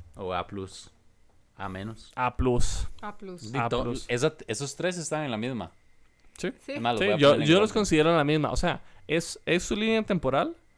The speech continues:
Speaker 2: No diría que es o S tier, pero definitivamente es, es, es una sólida línea.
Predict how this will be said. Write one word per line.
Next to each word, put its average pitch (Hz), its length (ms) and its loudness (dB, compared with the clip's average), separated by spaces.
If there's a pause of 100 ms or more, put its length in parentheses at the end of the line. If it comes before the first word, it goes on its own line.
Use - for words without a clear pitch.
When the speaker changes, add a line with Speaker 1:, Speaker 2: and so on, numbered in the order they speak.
(560)
Speaker 2:
No 139 360 4
diría 160 320 4
que 127 160 -2
es - 160 -6 (240)
o 120 240 -6 (100)
S 165 340 0
tier, 302 160 0 (240)
pero 151 180 2
definitivamente 143 800 0
es, - 380 -10
es, 127 400 -10
es 143 180 -6
una 147 200 4
sólida 139 460 4
línea. 120 360 -4